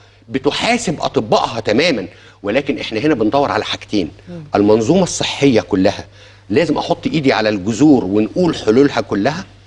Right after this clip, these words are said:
Speaker 1: إن أنا ما أظلمش الطبيب بإن أنا أحبسه قبل ما يبقى فيه أ-،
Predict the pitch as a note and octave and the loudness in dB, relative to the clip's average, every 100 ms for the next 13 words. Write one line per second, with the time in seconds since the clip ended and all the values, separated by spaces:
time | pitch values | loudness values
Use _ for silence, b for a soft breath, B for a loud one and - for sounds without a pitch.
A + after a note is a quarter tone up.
0 | b b b - A#2 D#3 F#3 D#3+ C3 B2+ | b b b -2 4 4 4 0 -2 0
1 | C3 A#2+ C#3+ A3+ - F3+ - D3 B2+ G3+ | 0 2 4 4 4 0 0 -2 2 2
2 | E3 - A#2+ B2+ F3+ E3 D3 - B2+ F#3+ | 2 0 0 2 2 0 -4 -6 -2 -2
3 | - C3 G#2+ D3 C#3+ B2 A2+ A2+ D3+ C#3+ | 0 0 0 -2 0 2 2 4 2 0
4 | A2+ - F3 D#3+ G2 b b b b _ | -4 -2 2 2 0 b b b b _
5 | C#3+ | -2